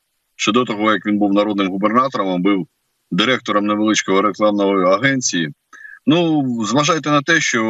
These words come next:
людина довго займалася тайським боксом, тобто його довго-довго били ногами по голові. Він не дуже розуміє, що сам каже. Але дещо, <laughs> дещо він підмічає вірно. Да,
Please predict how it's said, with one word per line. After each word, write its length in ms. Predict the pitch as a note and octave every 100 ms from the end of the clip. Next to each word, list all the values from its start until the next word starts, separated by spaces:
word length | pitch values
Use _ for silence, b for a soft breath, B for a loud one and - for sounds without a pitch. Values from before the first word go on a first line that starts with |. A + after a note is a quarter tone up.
| A2
людина 380 | A2 C#3 C#3+ A2+
довго 380 | F#2 C#3 D3 A2
займалася 500 | G#2+ A2 C3 A2+ F#2+
тайським 420 | A2 A2+ - F2+
боксом, 380 | F2 D#2+ - D2
тобто 220 | F2+ D#2+
його 160 | F#2 G2
довго-довго 760 | F#2+ C3+ A2+ G2 G2+ A#2+ F#2
били 320 | F2 A2 A2+ F#2
ногами 380 | F2 G#2+ G2 E2
по 120 | F#2
голові. 420 | G2 A2+ C#3 B2+ B2+ _ _ _ _ _ _
Він 280 | G2 G2+ F2+
не 100 | F#2+
дуже 260 | G2+ G2+ F#2+
розуміє, 380 | F#2 G2 G2 F2+
що 160 | -
сам 220 | - F2+
каже. 400 | E2 B2 A2+ F#2 - _ _ _ -
Але 520 | A#2 E3 F#3+ F#3 E3+ D#3+ D#3 D3
дещо, 640 | A#2 A2 F3+ F#3 - D3+ C3
<laughs> 120 | C3+
дещо 280 | B2+ F3+ -
він 140 | C#3+ B2+
підмічає 460 | B2+ C3 - C#3+
вірно. 280 | B2 G2+ G#2
Да, 340 | B2 F3 F#3